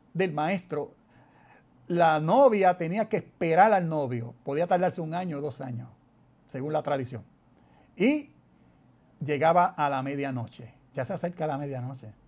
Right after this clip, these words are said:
Ya llega pronto. Tú estás preparado. Así que te invito a que puedas recapacitar en tu vida. Y todo esto que estamos hablando a través de este canal,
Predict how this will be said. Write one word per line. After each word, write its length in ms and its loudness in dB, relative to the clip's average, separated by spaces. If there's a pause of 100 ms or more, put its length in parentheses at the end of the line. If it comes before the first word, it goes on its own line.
(1000)
Ya 160 0
llega 280 -6
pronto. 360 -12 (260)
Tú 140 -4
estás 200 -8
preparado. 580 -6 (420)
Así 120 -14
que 120 -10
te 100 -6
invito 480 -4 (420)
a 140 0
que 140 -8
puedas 500 0
recapacitar 800 -4
en 140 -8
tu 120 -10
vida. 320 -10 (480)
Y 120 -16
todo 380 6
esto 220 -2
que 80 -10
estamos 320 -6
hablando 400 -6
a 60 -14
través 340 -6 (460)
de 420 -8 (340)
este 180 -18
canal, 500 2